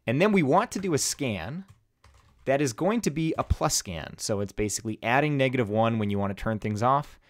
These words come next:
and adding one when you wanna turn things on. But on top of this, we also need to make sure that we are, uh,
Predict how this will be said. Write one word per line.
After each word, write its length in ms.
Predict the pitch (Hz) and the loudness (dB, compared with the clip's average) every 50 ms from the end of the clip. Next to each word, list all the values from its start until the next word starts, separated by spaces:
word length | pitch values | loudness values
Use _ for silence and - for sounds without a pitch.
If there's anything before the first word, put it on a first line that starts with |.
| _ _ _ | _ _ _
and 140 | - 110 - | -10 -10 -6
adding 260 | - 107 110 113 110 107 | 0 0 2 2 2 0
one 140 | 104 104 | 0 0
when 100 | 107 101 | 0 0
you 60 | 101 101 | 0 -2
wanna 160 | 101 98 95 | -2 -4 -4
turn 200 | - - 104 95 | -4 -6 -6 -4
things 260 | - 104 98 92 - - | -2 -4 -4 -4 -4 -2
on. 360 | 120 120 107 95 90 95 101 - - - - _ _ _ - | 0 0 2 0 -2 -4 -8 -12 -20 -20 -20 _ _ _ 2
But 260 | 131 131 127 - - | 4 4 4 2 -2
on 140 | - 135 135 | -4 -4 -4
top 280 | - - - 254 262 - | -2 -4 -4 -2 0 2
of 60 | 165 | 4
this, 240 | 131 127 120 - - | 4 4 2 2 0
we 140 | 127 131 | 0 0
also 320 | - 123 147 160 - - 156 | 2 2 2 2 2 0 0
need 340 | 131 120 127 139 156 151 - | 0 2 2 0 0 -2 -2
to 120 | - 131 | -4 -2
make 260 | 120 117 120 127 - | 0 0 -2 -2 -4
sure 260 | - - 131 120 117 | -6 -4 -2 -2 0
that 160 | 107 110 104 80 | 0 -2 -2 -2
we 220 | 110 110 110 - - - | -4 -4 -4 -4 -4 -4
are, 340 | 101 101 101 101 98 98 92 - - - _ _ _ _ _ 104 | -4 -2 -2 -2 -4 -4 -6 -10 -18 -20 _ _ _ _ _ -6
uh, 260 | 196 95 95 95 | -6 -4 -4 -6